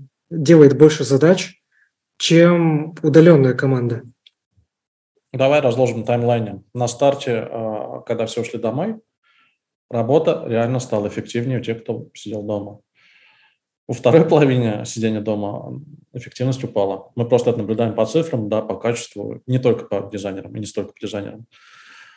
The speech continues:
Speaker 2: А, да, мы сейчас проводим эксперимент по постепенному выводу людей не на фулл-тайм. Фулл-тайма не будет никогда. Мир изменился. Но живого общения, живого обсуждения не только с дизайнерами. Не забывай, что команда у тебя,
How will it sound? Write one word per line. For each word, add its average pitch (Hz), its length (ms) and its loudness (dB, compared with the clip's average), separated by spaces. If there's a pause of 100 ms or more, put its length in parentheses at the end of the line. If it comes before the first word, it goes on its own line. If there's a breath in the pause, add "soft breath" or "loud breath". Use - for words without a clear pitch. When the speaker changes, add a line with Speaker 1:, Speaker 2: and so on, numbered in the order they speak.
(160 soft breath)
Speaker 2:
А, 113 380 0
да, 156 460 2
мы 123 140 -2
сейчас 135 320 -4
проводим 123 480 -2
эксперимент 123 580 -4
по 110 140 0
постепенному 120 720 -4
выводу 117 340 -2
людей 123 560 -4 (120)
не 135 180 2
на 123 140 2
фулл-тайм. 120 400 -2
Фулл-тайма 120 380 -4
не 107 100 -4
будет 107 200 -10
никогда. 117 480 -6 (560)
Мир 131 540 -2
изменился. 107 640 -6 (600 soft breath)
Но 131 300 4
живого 131 320 2
общения, 135 500 -2
живого 110 840 -2
обсуждения 110 800 -4
не 139 160 4
только 139 340 2
с 95 60 -6
дизайнерами. 98 580 -4
Не 107 80 -12
забывай, 113 360 -2
что - 160 -10
команда 139 400 -6
у 120 40 -4
тебя, - 260 -6